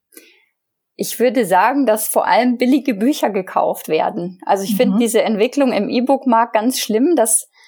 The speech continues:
Speaker 1: die Leute sich gegenseitig unterbieten und für neunundneunzig Cent da ihre Bücher
Speaker 2: Ja.
Speaker 1: raushauen oder auch für null. <laughs> Weil, ähm,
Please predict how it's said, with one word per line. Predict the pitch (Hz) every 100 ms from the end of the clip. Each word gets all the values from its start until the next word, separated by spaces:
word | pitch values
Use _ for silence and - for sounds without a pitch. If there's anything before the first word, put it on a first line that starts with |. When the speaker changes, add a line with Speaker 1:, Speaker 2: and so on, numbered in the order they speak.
| _ _ -
Speaker 1:
die | 214
Leute | 208 233 294
sich | 226 226
gegenseitig | 226 269 233 214 214 -
unterbieten | 214 226 180 226 262 269
und | 240 208
für | -
neunundneunzig | 202 202 247 214 196 202 196
Cent | - 233 254 233
da |
ihre | 202 185 185
Bücher | 208 - 202 175 - _ _ -
Speaker 2:
Ja. | 185
Speaker 1:
raushauen | 185 190 196 190 175 - 254
oder | 185 175 113
auch | 185
für | -
null. | 175 175 247 370 339 - - - -
<laughs> | - - - _ _
Weil, | 269 208 208 202 214 -
ähm, | 190 196 190